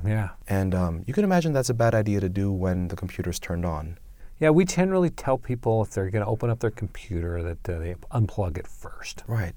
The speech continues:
Speaker 2: Sometimes you gotta turn the computer off. Now, what does that mean for us osteopathically? What does that mean for our hands?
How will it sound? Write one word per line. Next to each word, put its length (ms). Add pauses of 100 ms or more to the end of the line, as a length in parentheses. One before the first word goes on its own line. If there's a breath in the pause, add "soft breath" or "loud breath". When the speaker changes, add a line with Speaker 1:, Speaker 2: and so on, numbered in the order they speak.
(140)
Speaker 2:
Sometimes 560
you 80
gotta 200
turn 260
the 80
computer 500
off. 400 (800 soft breath)
Now, 360 (440)
what 140
does 100
that 120
mean 220
for 220
us 360 (340)
osteopathically? 1120
What 100
does 80
that 140
mean 120
for 200
our 60
hands? 640